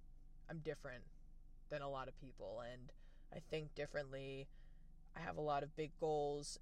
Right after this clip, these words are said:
and I'd like to think that not a lot of people understand me, and that lets me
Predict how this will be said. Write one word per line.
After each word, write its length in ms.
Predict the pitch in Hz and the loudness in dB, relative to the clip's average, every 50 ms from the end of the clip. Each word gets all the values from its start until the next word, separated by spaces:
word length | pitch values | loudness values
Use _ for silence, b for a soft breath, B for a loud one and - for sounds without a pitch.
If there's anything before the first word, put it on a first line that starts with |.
| - | -2
and 580 | - 151 147 143 139 139 139 139 139 135 160 - - - - - - - - - - - - - - - - - - - - - - - - - - | -2 0 2 2 2 0 -2 -2 -2 -2 -2 -2 -4 -8 -12 -12 -12 -12 -12 -12 -12 -12 -12 -12 -12 -12 -12 -10 -10 -10 -10 -10 -12 -12 -12 -8 -2
I'd 220 | 160 170 160 156 160 | 4 4 6 6 6
like 260 | 160 160 160 151 - | 6 6 6 4 4
to 120 | - - 156 | 0 -6 -2
think 320 | - 160 151 151 151 - | -2 0 0 0 -2 0
that 160 | - 147 143 | 0 0 2
not 180 | 147 147 147 147 | 2 0 2 4
a 60 | 143 | 4
lot 160 | 143 143 139 | 4 4 2
of 80 | 135 - | 2 -2
people 240 | 156 143 - 139 123 | -4 -2 0 0 0
understand 520 | 139 139 135 - - - 147 143 139 139 | 0 -2 -4 -4 -2 0 0 0 0 -2
me, 220 | 139 139 135 139 156 B B B B B B B B B B B - - | -2 -4 -4 -4 -6 B B B B B B B B B B B -8 -4
and 160 | 165 156 156 | -2 0 2
that 280 | 147 143 143 139 139 - - - - - - - - - - - - - - - - - - - | 2 4 4 2 2 0 -6 -12 -12 -12 -12 -12 -12 -12 -12 -12 -12 -12 -12 -12 -12 -10 -6 2
lets 380 | 160 175 196 190 - - - | 8 8 8 8 6 2 -2
me 320 | 170 156 143 123 135 151 | 0 0 0 0 -2 -6